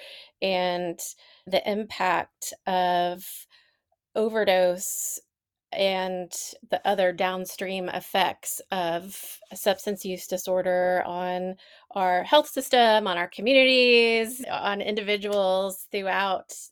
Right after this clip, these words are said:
the state and in the country. How did you end up traveling the state to hear the stories of, of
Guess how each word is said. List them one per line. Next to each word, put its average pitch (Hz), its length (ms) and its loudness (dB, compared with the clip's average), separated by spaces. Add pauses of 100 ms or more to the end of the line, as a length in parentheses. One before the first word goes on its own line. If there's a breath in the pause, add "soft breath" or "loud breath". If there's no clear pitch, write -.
(140)
the 196 80 -10
state - 580 -2
and 196 280 -6
in 196 100 -4
the 190 80 -2
country. 180 640 -6 (800 loud breath)
How 311 280 2
did 330 180 0
you 247 500 4
end 240 200 0
up 208 200 2
traveling 214 480 0
the 202 100 -4
state 196 680 -4
to 202 80 -12
hear 214 560 0
the 190 120 -4
stories 190 680 -4
of, 185 420 -2
of 190 160 -4